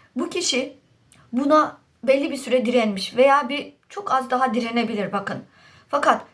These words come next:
teslim olmak istiyor. Yani, e, sizi iyi tanıdıysa, e, bir tecrübeden bahsediyor. Sanki o kararınızdan dönmezsiniz. Ve burada sabır enerjisinde,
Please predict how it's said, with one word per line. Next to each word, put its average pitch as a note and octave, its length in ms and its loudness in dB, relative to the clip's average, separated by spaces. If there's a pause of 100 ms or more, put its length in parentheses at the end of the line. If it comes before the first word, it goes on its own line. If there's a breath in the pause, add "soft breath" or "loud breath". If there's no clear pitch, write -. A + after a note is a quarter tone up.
teslim C#4+ 400 -6
olmak G3 320 -8
istiyor. - 520 -12 (800 loud breath)
Yani, B3 360 4 (340 loud breath)
e, G3 60 -6 (280)
sizi D4+ 280 -8
iyi D4+ 200 0
tanıdıysa, C#4+ 680 0 (1800 soft breath)
e, G#3 200 0 (140)
bir A#3+ 180 2
tecrübeden A#3+ 560 0
bahsediyor. B3+ 580 0 (140 loud breath)
Sanki B3 320 0
o C4+ 160 2
kararınızdan A3 640 0
dönmezsiniz. A3 760 -6 (720 loud breath)
Ve D#4 240 2 (440 soft breath)
burada C4 440 2 (560)
sabır A3+ 300 0
enerjisinde, D4+ 840 -2